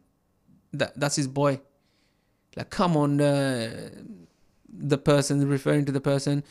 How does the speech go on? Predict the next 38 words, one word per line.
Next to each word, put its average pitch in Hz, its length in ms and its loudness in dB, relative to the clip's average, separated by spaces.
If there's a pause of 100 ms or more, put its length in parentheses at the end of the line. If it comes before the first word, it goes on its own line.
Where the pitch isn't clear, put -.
(440)
you 156 80 -2
know, 151 140 4
man 156 380 4
to 160 100 0
man, 151 400 2
you 156 80 2
know, 151 300 2 (280)
captain - 380 0
to 147 120 0
captain, 156 520 -2
you 156 80 0
know, 151 120 2
what's 156 200 0
going 160 260 2
on? 190 220 2 (1200)
He 180 160 4
did 165 200 6
not 180 180 6
appreciate 165 540 4
that 139 180 4
tone 156 220 4
of 139 100 2
language. 143 460 2
He 147 380 2 (100)
expressed - 640 0
his 139 320 0 (240)
dissatisfaction 151 920 0
straight 170 320 0
away 147 180 2
on 143 140 2
an 143 140 0
email. 165 380 0 (1700)
And 180 120 4
then 262 100 8
I 269 80 10
tried 247 300 4
to 226 80 4
f-, - 260 -2